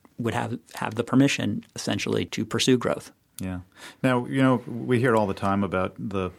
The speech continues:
Speaker 2: you know, emphasis on the short term, short termism in the financial community, and people want returns and they want 'em right away. I, in your experience, are you seeing a shift in that in the financial community? Are, are the analysts getting a little more comfortable with this notion of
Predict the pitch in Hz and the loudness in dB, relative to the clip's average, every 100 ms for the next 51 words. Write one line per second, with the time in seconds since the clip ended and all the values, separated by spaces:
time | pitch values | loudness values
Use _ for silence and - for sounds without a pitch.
0 | - - _ - 95 107 107 107 - 95 | -20 -20 _ -4 -4 0 0 0 -4 -2
1 | 101 92 90 98 95 - 92 90 - 101 | 0 -2 -2 -4 -4 -2 -2 -2 -2 -4
2 | - - - 98 92 95 90 90 90 - | -4 -6 -2 0 0 0 0 0 -2 0
3 | 90 95 - 98 104 95 90 87 85 - | 0 0 -2 -4 0 0 0 -2 -2 -4
4 | 101 92 95 - 98 101 95 95 95 92 | -2 0 0 -4 -4 0 0 0 -2 -2
5 | 92 90 90 90 98 98 90 - - - | -2 0 -2 -2 0 0 -2 -6 -18 -18
6 | - - 76 - - 127 123 139 123 156 | -18 -2 -2 -2 -10 -10 -2 4 6 6
7 | 190 - 113 104 101 - 107 143 - 151 | 4 2 2 4 2 2 2 2 2 2
8 | 160 156 - - 117 123 - - 131 127 | 4 2 2 0 0 0 -6 -4 0 2
9 | 127 131 139 123 117 113 110 117 120 120 | 4 2 0 2 4 4 2 2 2 0
10 | 113 123 123 123 95 95 - - - 107 | 0 4 4 6 4 2 -4 -18 -4 2
11 | 101 95 113 110 127 127 110 123 110 107 | 2 2 2 4 4 4 2 0 2 2
12 | 113 110 110 120 - 110 110 - 123 127 | 4 4 4 2 2 -2 0 0 2 2
13 | 120 120 117 - 107 110 - 107 104 | 2 0 -2 0 2 2 2 2 2